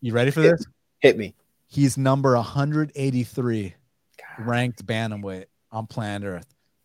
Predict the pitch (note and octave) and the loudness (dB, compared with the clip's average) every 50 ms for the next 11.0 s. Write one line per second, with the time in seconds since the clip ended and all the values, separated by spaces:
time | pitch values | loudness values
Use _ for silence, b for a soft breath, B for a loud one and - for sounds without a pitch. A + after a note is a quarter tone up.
0 | _ _ _ - B2+ B2+ C3 B2+ B2 - - A2+ G#2+ A2 G#2 G2+ F#2+ F#2+ F2+ - | _ _ _ 2 4 4 4 4 2 -2 -2 0 2 4 4 2 2 0 -2 -6
1 | - _ _ _ _ _ - G#2+ A2 A2 G#2+ G#2 G#2+ G#2 G#2 G2+ G2 G2 G2 - | -10 _ _ _ _ _ -8 -4 -2 -2 0 0 -2 -2 -2 -4 -4 -6 -6 -8
2 | - G#2+ - - A2 G#2 G2 - - F#2+ F#2 E2+ - F#2 F2+ E2+ E2+ - _ _ | -10 -12 -8 -6 -6 -6 -6 -6 -8 -10 -10 -8 -8 -8 -8 -8 -10 -14 _ _
3 | _ _ _ _ - G#2 G#2 G#2+ A#2 B2 B2+ B2 A#2+ G#2+ - C3 A#2+ A#2 A2+ G#2+ | _ _ _ _ -8 -4 -2 0 2 2 2 2 2 0 0 0 0 0 0 -4
4 | G#2 G#2 G#2 A2 A2+ A#2+ A#2 A2+ - - - B2+ A#2 A#2 A2 - - G#2 F2+ F2+ | -6 -6 -6 -4 -4 -4 -4 -4 -6 -6 -4 -2 -2 -2 -2 -4 -6 -8 -8 -6
5 | - A#2+ B2 C3 C3 - E3 C#3 - - D3 C#3+ - - G3+ F#3+ - - D#3 D3 | -4 -2 0 0 2 2 2 2 4 6 6 6 4 4 0 0 0 0 -2 -2
6 | D3+ D3 D3 E3 F3 F3+ G3+ A#3 A#3 A3+ G3 - - _ _ - - A3 G#3+ G#3 | 0 2 4 6 6 6 6 4 2 0 -4 -6 -12 _ _ -4 -2 -2 -2 -2
7 | G#3 G#3 G#3 G#3 G#3+ G#3+ G3 C#3+ A#2+ G#2+ F#2+ F#2+ F2 F2+ F2 A2 B2 D3 E3+ E3+ | -2 -4 -2 0 0 0 0 -2 -2 -4 -4 -6 -8 -8 -4 -2 0 0 0 -2
8 | b b b b b b b _ - - E3+ E3+ F3+ F3+ E3 C#3 - E3+ D3 D3 | b b b b b b b _ -6 -2 0 0 2 6 8 8 10 10 8 6
9 | E3+ - A3+ G3+ D3 D3 D#3+ F3 F#3 F3+ - _ F#3 D#3 C3+ C#3 D3+ D#3+ D#3 C#3+ | 6 8 8 8 8 8 8 6 6 2 -4 _ -12 -6 -2 0 0 2 2 2
10 | C#3 C#3+ D3 C#3+ - D#3 D3 D3 - - C#3+ C3 C3 C3+ C#3+ D#3+ E3 D#3 b | 2 2 2 0 0 -4 -4 -4 -4 -2 0 0 2 2 2 2 0 -2 b